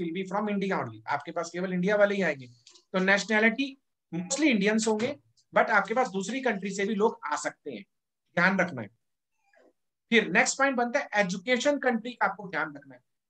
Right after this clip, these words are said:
इसका मतलब ये होता है कि कई बार बच्चा इंडिया का है और ऑस्ट्रेलिया से पढ़ के आया हुआ ट्वेल्थ, या उसने बैचलर्स ऑस्ट्रेलिया से करी हुई है या सिंगापुर से करी हुई है, अब वो कनाडा जाना चाहता है।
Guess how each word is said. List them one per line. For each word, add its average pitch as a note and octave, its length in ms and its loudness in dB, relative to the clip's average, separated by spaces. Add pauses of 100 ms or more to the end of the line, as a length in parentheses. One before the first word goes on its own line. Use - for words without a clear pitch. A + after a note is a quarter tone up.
(200)
इसका C4+ 160 0
मतलब C4 280 2
ये A#3+ 100 -2
होता A3 200 0
है A#3+ 40 -4
कि C#4 180 -12
कई A3+ 160 0
बार C#4 200 2
बच्चा B3+ 520 2
इंडिया A#3+ 280 2
का C4+ 120 -2
है F3 240 -2 (320)
और A#3+ 80 0
ऑस्ट्रेलिया A#3+ 360 0
से C4 140 2
पढ़ B3+ 140 4
के B3+ 160 -2
आया A#3+ 80 2
हुआ A3+ 120 0
ट्वेल्थ, A3 320 -6 (840)
या G#3 180 6
उसने G#3+ 260 -2
बैचलर्स F#3 420 0
ऑस्ट्रेलिया G#3 380 2
से C4 160 0
करी A3+ 180 0
हुई G#3+ 200 -2
है G3+ 80 -8 (320)
या G#3+ 140 4
सिंगापुर C4 440 2
से B3+ 140 -2
करी G#3+ 200 -2
हुई F#3+ 160 -4
है, F#3 180 -6
अब G3+ 140 2
वो G3+ 80 -2
कनाडा E3+ 320 0
जाना F#3+ 300 -2
चाहता E3+ 280 -6
है। D3 100 -14